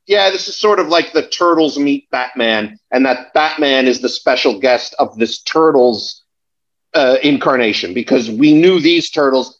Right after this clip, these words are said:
these Turtles existed before in the Nickelodeon universe of, of the Turtles, whereas this Batman and,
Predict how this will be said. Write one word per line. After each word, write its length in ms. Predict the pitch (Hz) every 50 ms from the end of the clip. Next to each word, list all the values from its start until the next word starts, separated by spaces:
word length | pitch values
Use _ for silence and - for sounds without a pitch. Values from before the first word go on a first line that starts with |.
| _ _
these 260 | 131 156 170 160 165
Turtles 480 | - - 160 151 143 147 143 135 120 135
existed 560 | 147 123 117 120 123 143 139 139 - 131 113
before 380 | 117 120 - - 135 127 123 123
in 80 | 120
the 80 | 120 117
Nickelodeon 720 | 120 123 123 - 127 123 131 131 131 127 123 117 113 117
universe 600 | 117 120 117 117 107 104 104 110 107 - - - _ _ _ _ _ _
of, 180 | - 131 113 113 - -
of 220 | 143 127 104 104
the 80 | 123 123
Turtles, 640 | - 185 180 175 147 135 135 131 - - - _ _ -
whereas 340 | 139 147 143 139 131 120
this 180 | 120 135 - -
Batman 680 | - 180 180 185 160 147 143 135 135 135 131 127 131
and, 300 | 120 127 123 120 131 127